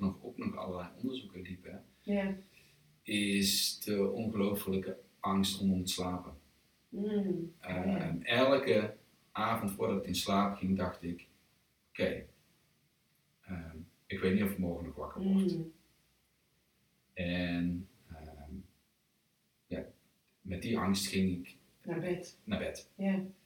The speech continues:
Speaker 1: Ja, en dat, ehm, en ook dat uitte zich in heel vaak aan mijn hart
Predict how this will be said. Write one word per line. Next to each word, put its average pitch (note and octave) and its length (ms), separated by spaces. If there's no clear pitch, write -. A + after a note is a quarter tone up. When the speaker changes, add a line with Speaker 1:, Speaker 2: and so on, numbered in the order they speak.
Speaker 1:
Ja, - 360
en F2 200
dat, F2 320
ehm, E2 380
en D#2+ 200
ook F2 240
dat F2+ 160
uitte F2 320
zich E2+ 180
in F2+ 140
heel F2 220
vaak - 400
aan F#2 180
mijn F2+ 120
hart - 360